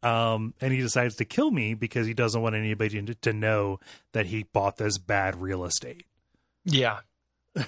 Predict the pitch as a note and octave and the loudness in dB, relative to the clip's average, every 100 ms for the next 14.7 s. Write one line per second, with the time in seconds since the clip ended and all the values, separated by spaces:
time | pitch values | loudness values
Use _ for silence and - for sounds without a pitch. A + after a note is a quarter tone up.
0 | - - C3+ A2+ - F3 F3+ E3+ D3 - | -8 -8 -2 0 2 2 2 0 -2 -6
1 | A#2+ A#2 G#2 G2+ G#2 G#2 - - A#2 F#2+ | -8 -8 -10 -8 -8 -8 -12 -12 -10 -10
2 | - - - _ - G#2 G#2 G#2 B2 A2+ | -8 -8 -10 _ -4 0 0 -2 -2 -2
3 | A#2 A#2 A#2 A2+ G#2+ G#2+ C3+ C3+ C3+ A#2+ | -2 -2 2 2 4 2 0 0 0 -2
4 | - C#3+ C3+ - C3+ A#2+ A2+ C3 F#3+ D3+ | -2 -2 -2 -4 -6 -6 -2 0 0 -2
5 | C3+ B2 B2 C#3 C#3+ F3 E3+ D#3 D3+ C#3+ | -6 -6 -8 -6 -2 -2 -2 -2 0 0
6 | - C3+ B2 A#2 G#2+ G#2+ - A#2+ A#2 A2+ | -2 -6 -2 0 -2 -4 -4 -2 0 -2
7 | G2+ - G#2+ A2 A2 A2 G2+ - B2 B2 | -4 -6 -4 -4 -2 -2 -2 0 -2 0
8 | D3 C#3+ - - B2+ B2 A#2 A2+ G#2+ - | 0 0 -2 0 2 4 2 0 -6 -6
9 | G2 E2 A#2+ - _ - G#2+ - _ _ | -6 -6 -8 -14 _ -10 -10 -10 _ _
10 | _ _ _ _ - A#2 A2 B2 A2+ A#2 | _ _ _ _ -4 -4 -2 -2 0 0
11 | A2 A2 - C#3+ C3 A2+ B2 A#2 A#2+ A#2 | 0 -4 -6 -2 0 0 -2 0 2 0
12 | A2+ A2 A#2+ A2+ A2+ A#2 - G#3+ F#3 D3 | -4 -4 -4 -4 -6 -4 0 4 4 0
13 | C#3+ C3+ A2+ B2+ A#2+ A2 A2 - A2+ A2 | -4 -6 -4 -6 -6 -10 -12 -6 -4 -2
14 | A#2 B2 A#2 A2 G#2+ G#2+ G#2 | -4 -4 -6 -8 -8 -6 -8